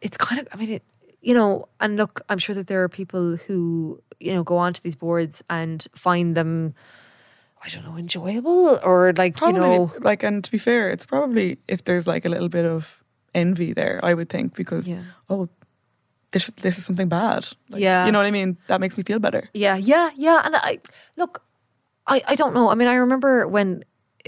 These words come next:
Speaker 1: when, I suppose when Asking for It came out, and I suppose I started my column, and I, people would say to me, "There's this board or there's this whatever forum, and, like, you know, you're being torn apart in this." And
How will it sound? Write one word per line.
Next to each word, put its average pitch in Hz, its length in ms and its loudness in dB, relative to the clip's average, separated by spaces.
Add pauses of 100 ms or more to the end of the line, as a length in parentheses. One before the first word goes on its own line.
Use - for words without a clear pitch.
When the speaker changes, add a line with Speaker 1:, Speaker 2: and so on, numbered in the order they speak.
(100)
Speaker 1:
when, 180 580 -2 (280)
I 185 40 2
suppose 170 240 -4
when 180 180 -2
Asking 180 360 -4
for 170 100 -4
It 165 80 -4
came 170 160 -8
out, 165 200 -4
and 170 60 -8
I 160 80 -4
suppose 160 200 -12
I 170 60 -4
started 160 260 -2
my 160 100 -6
column, 160 460 -2
and 147 80 -10
I, 156 100 -6
people 175 440 -6
would 175 180 -2
say 170 240 2
to - 160 -10
me, 156 300 -6 (580)
"There's 170 340 4
this 175 180 -2
board 165 580 -4
or 165 140 -4
there's 165 340 -4
this - 380 -10
whatever 170 360 -4
forum, 160 640 -2
and, 151 100 -12
like, 160 200 -10
you 175 60 0
know, 165 80 -4
you're 160 360 -4
being 160 260 -10
torn 214 360 0
apart 175 380 0
in 170 60 -8
this." 165 220 -6
And 165 100 -8